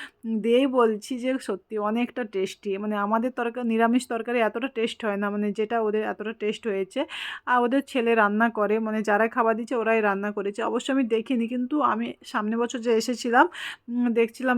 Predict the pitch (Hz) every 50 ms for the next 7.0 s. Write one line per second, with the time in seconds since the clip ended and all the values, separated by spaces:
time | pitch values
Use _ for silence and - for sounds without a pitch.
0 | 240 233 269 254 233 226 220 233 240 226 220 202 196 196 202 208 202 - 214 233
1 | 254 - 220 196 196 196 - 226 220 226 220 208 - 208 208 208 - 240 220 214
2 | 214 220 208 196 208 196 208 208 226 247 285 - - - - - _ - 254 226
3 | 214 214 214 240 226 - 240 214 208 208 202 214 220 233 240 233 196 208 208 196
4 | 185 202 202 208 214 208 - 254 233 208 233 233 240 247 - - - - - _
5 | - 220 220 226 226 214 208 - _ _ _ _ _ _ _ _ _ _ _ _
6 | _ _ _ _ _ _ _ _ 233 - - 240 233 233 240 240 233 233 233